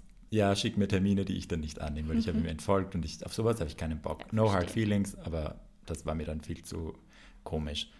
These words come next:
Speaker 1: Und ich bin mir sicher, dass er mich gesehen hat und ich hab ihn gesehen. Und ich bin ja auch nicht hin und hab Hallo gesagt, weil ich einfach keinen Bock hatte, jetzt irgendwie Smalltalk zu machen.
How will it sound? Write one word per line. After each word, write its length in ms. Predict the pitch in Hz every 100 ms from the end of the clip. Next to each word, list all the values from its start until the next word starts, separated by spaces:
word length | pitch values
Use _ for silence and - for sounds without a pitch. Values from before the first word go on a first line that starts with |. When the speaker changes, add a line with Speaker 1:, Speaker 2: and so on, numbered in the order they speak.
| - - -
Speaker 1:
Und 180 | - 87 - - - -
ich 160 | - -
bin 140 | 95
mir 100 | 98
sicher, 320 | - 90 98
dass 140 | - -
er 100 | 80
mich 160 | 82
gesehen 320 | 95 87 85 85
hat 100 | 78
und 120 | 80
ich 120 | 82
hab 100 | -
ihn 120 | 92
gesehen. 300 | 87 87 82
Und 100 | 82
ich 100 | 90
bin 120 | - 98
ja 120 | 90
auch 160 | 104 107
nicht 140 | -
hin 160 | 92 85
und 100 | 82
hab 120 | 82
Hallo 200 | 80 82
gesagt, 300 | - 87 -
weil 80 | 80
ich 140 | 80
einfach 180 | 85 82
keinen 240 | - 80
Bock 260 | 73 73 -
hatte, 220 | 101 -
jetzt 180 | 78 -
irgendwie 280 | 87 82 78
Smalltalk 500 | - 80 80 90 -
zu 80 | 95
machen. 380 | 92 92 110